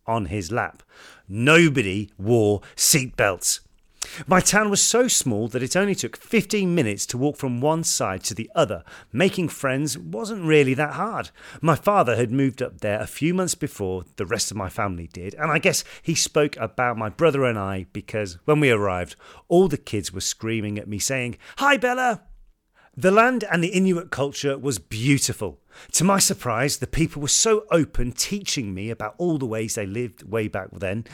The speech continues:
and the way they keep their culture alive today. I was even given a Inuktitut name, Ukpik, which means snowy owl in English.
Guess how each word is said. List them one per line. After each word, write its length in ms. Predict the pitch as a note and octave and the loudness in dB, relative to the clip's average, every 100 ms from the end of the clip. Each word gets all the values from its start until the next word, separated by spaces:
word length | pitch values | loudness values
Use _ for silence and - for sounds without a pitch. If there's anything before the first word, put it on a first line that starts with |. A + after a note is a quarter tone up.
| - - - | -18 -12 -4
and 240 | C#3 C#3 | -4 -4
the 160 | C3+ G#2+ | -8 -4
way 240 | A#2+ B2 | -2 -2
they 120 | A#2+ A2 | -2 -6
keep 260 | - D#3 | -6 -6
their 120 | C3+ | -6
culture 420 | - - G2 - B2+ | -6 -8 -8 -8 -8
alive 360 | A2+ G2 E2 | -6 -4 -4
today. 460 | - F#2 C3+ A#2 D2+ _ _ _ _ - - | -8 -4 0 0 -2 _ _ _ _ -4 4
I 100 | F3+ | 6
was 180 | E3 A3 | 6 2
even 360 | A#3+ A3 G3+ | 2 4 2
given 300 | - C#3+ C#3 F3 | 2 2 2 0
a 260 | C3+ D3+ | 0 0
Inuktitut 600 | C3+ G3+ - - - D3+ D3+ | 0 0 -4 -6 0 -2 0
name, 480 | C3+ A#2 D3+ D#3 _ _ - | 2 2 2 -2 _ _ 0
Ukpik, 500 | E3+ - B2+ F3 - _ _ - - | 0 0 0 0 -2 _ _ -16 -2
which 240 | D3 - | 0 2
means 400 | D#3 E3+ E3 - | 2 4 2 0
snowy 560 | - - F3 F3+ F#3 G3+ | 0 2 4 4 4 0
owl 400 | F#3 G#3 F#3 A2+ | 0 2 2 0
in 180 | B2+ C3+ | -4 -6
English. 480 | A#2 G2 A#2+ - | -6 -6 -6 -6